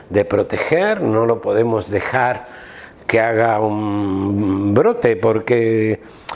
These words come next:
porque la puede pasar muy mal, ¿no? Tenemos que estar conteniendo y guiándolo hacia esa, eh, toma de conciencia para que vaya liberando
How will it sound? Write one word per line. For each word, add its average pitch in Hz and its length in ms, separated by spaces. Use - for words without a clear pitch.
porque 107 280
la 101 120
puede 127 380
pasar 127 300
muy 104 120
mal, 135 360
¿no? - 80
Tenemos 110 280
que 113 100
estar 135 400
conteniendo 101 800
y 120 120
guiándolo 147 1000
hacia 185 640
esa, 143 600
eh, 92 480
toma 127 220
de 123 120
conciencia 143 880
para 131 380
que 127 180
vaya 120 460
liberando 113 1080